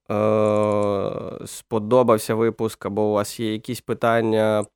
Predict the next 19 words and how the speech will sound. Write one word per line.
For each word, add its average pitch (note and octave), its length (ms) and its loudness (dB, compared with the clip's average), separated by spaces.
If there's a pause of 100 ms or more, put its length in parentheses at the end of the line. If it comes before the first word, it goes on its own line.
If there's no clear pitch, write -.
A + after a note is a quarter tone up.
(220)
пишіть A#2 380 -8
під G2+ 180 -4
нашим G2+ 420 0
епізодом, G#2 640 0
коментуйте, G#2+ 720 -2
пишіть F#2 340 -10
коментарі. A#2 720 -4 (360)
На G#2 400 2 (300)
подкаст-платформах, G2+ 1200 -4
е, F2 380 -8
де F#2+ 180 -2
можете, G2+ 400 2
пишіть, G2+ 380 -8
де G2 100 -4
не G2 100 0
можете, G2 540 -4
ставте - 400 -10
лайки, B2+ 680 -4
розповідайте G2+ 920 -4